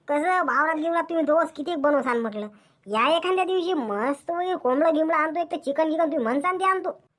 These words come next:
अन टेन्शन नाही घ्यायचं म्हटलं, हे पुरं आपलंच वावर आहे असं समजायचं. जर का गावात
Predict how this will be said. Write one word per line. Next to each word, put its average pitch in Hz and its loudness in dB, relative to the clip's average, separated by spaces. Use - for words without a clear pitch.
अन 311 0
टेन्शन 320 0
नाही 392 0
घ्यायचं 359 2
म्हटलं, 403 2
हे 294 0
पुरं 339 0
आपलंच 359 0
वावर 370 4
आहे 370 4
असं 349 2
समजायचं. 320 2
जर - -6
का 302 2
गावात 285 2